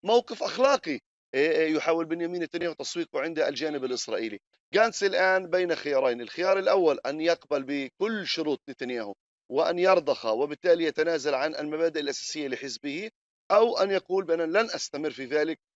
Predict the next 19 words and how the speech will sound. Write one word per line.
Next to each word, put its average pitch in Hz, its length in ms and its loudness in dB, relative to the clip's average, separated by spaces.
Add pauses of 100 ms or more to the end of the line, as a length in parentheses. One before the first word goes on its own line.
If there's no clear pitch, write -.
(120)
وبالتالي 165 560 2
أذهب 147 440 0
إلى 156 140 -4
انتخابات 143 480 -4
رابعة. 123 380 -2
نتيجة 190 480 -6
الانتخابات 156 540 -6
الرابعة 151 420 0 (320)
لن 190 220 2
تكون 180 300 -4
بصالح 143 480 -2
غانتس 151 280 -2
ولا 180 300 6
أزرق 156 300 -2
أبيض 139 240 -2
ولا 190 200 4
الوسط 185 360 -4
ولا 202 160 2
اليسار، 175 380 0